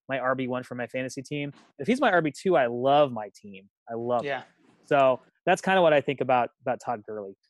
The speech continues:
Speaker 1: Um, we should move on. We, we,
Speaker 2: How
Speaker 1: we're
Speaker 2: about
Speaker 1: gonna
Speaker 2: this? Just real quick, Ryan,
Speaker 1: Yeah,
Speaker 2: before we
Speaker 1: yeah.
Speaker 2: move on, I just wanna
Speaker 1: Yeah.
Speaker 2: ask you guys. So the, the last two guys we talked about, Carlos Hyde, Todd Gurley,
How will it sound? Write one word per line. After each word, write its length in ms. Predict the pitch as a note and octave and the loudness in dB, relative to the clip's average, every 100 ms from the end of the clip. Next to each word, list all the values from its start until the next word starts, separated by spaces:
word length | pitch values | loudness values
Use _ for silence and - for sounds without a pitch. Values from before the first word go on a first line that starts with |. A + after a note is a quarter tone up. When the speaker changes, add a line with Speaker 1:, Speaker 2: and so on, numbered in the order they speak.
| _ _ - | _ _ -2
Speaker 1:
Um, 240 | D3 D3+ | 0 2
we 140 | E3+ A3 | 2 4
should 160 | A3 | 4
move 180 | G3 F3+ | 4 4
on. 280 | D#3+ D3+ D3 | 6 4 2
We, 120 | D3 | 0
we, 40 | |
Speaker 2:
How 40 | C#3+ | 0
Speaker 1:
we're 120 | C#3+ | -4
Speaker 2:
about 160 | E3 A#3 | 2 6
Speaker 1:
gonna 140 | B3 | 8
Speaker 2:
this? 220 | G#3+ G3+ | 6 2
Just 280 | - G3+ - _ _ _ _ _ _ _ | 0 -4 -6 _ _ _ _ _ _ _
real 180 | G3+ A#3+ | 4 4
quick, 260 | A#3+ A3+ A3+ | 8 4 6
Ryan, 240 | F3+ F3 | 0 2
Speaker 1:
Yeah, 60 | F3 | 0
Speaker 2:
before 260 | F#3 G#3+ | 6 6
we 120 | G#3 | 6
Speaker 1:
yeah. 120 | G3+ G#3 | 2 2
Speaker 2:
move 120 | F#3+ | 4
on, 200 | F#3+ F#3 | 4 4
I 80 | G#3 | 2
just 180 | C4 | 2
wanna 140 | B3+ A#3+ | 2 2
Speaker 1:
Yeah. 100 | A3+ | 2
Speaker 2:
ask 160 | B3 | 2
you 60 | A#3 | 2
guys. 360 | F#3 D#3+ C#3+ - _ _ | 2 2 -2 -12 _ _
So 280 | - G#3 | 2 4
the, 280 | B3 F3 A3 | 2 0 0
the 160 | A#3+ G3+ | 2 2
last 240 | G#3+ A#3 | 4 2
two 80 | A#3+ | 2
guys 220 | A3+ G#3 | 4 2
we 80 | G3+ | 2
talked 260 | G3+ F#3 F3+ | 4 4 4
about, 240 | F#3 E3 | -2 0
Carlos 340 | - F#3 F#3 | 4 4 4
Hyde, 340 | F3+ F3+ F#3 F3 - _ - | 2 2 2 0 -12 _ 2
Todd 220 | F#3+ E3+ | 2 4
Gurley, 360 | F#3 F#3 F#3+ | 2 2 0